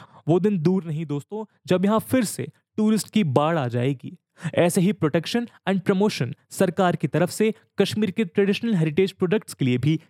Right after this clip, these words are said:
किए जा रहे हैं, फिर भले ही वो जीआई tag कश्मीरी केसर की खेती हो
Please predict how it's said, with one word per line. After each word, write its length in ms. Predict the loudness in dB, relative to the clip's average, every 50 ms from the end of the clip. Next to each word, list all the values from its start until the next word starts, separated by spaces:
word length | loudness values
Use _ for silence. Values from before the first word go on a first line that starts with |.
| _ _ -2
किए 200 | 2 2 2 4
जा 140 | 2 2 0
रहे 240 | 0 2 2 2 2
हैं, 140 | 0 -2 -4 _ _ _ -10 _ 0
फिर 100 | 0 2
भले 240 | 2 2 2 2
ही 140 | 2 2 2
वो 220 | 0 0 -2 -4 _ _ _ -6
जीआई 300 | -2 0 2 2 2 0
tag 300 | -2 -2 -2 -2 -2 -2 -6 _ _ _ -6
कश्मीरी 400 | -4 -2 0 0 2 2 2 2
केसर 320 | 2 0 0 2 2 0
की 140 | -2 -2 -6
खेती 360 | -4 -2 -2 -2 0 0 0
हो 220 | 2 2 2 0